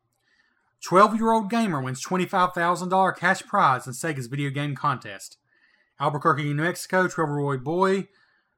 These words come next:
Uh, what more could a twelve-year-old boy want on Christmas Day other than to play his new Sega video game? How about twenty-five thousand dollars?" So this kid, twelve-year-old kid, beat Vector Man and got the message at the end.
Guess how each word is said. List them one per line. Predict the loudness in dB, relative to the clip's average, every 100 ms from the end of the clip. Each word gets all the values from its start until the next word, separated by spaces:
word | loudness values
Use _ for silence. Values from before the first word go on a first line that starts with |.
| _ _ _ _ 0
Uh, | 4 4 4 0 -6 _ _ _ _ _
what | 4 4
more | 4 0
could | 0
a | -2
twelve-year-old | 0 2 2 0 0
boy | 0 0
want | 0 -2
on |
Christmas | 0 -2 -2 -8
Day | -2 -2 -2 -6 _ _ _ _ _
other | 0 0
than | 0 -2
to |
play | -2 -2
his | -2
new | -4
Sega | -4 -6 -6 -6
video | -4 -4
game? | -6 -12 -14 -20 _ _ _ _
How | 2
about | 4 4 2
twenty-five | 0 0 0 -2
thousand | -2 -4 -4
dollars?" | -4 -4 -8 -12 -18 _ _ _ _ _ _ _ _ -12
So | -4 0
this | 0
kid, | 0 0 0
twelve-year-old | 0 0 2 0 0
kid, | -2 -4 -8 _ _ _ _ _ -2
beat | 0 4
Vector | 2 2
Man | -6 -6 -6
and | 0
got | 0 0
the |
message | -2 -2 -4 -8
at | -10
the | -8
end. | -8 -10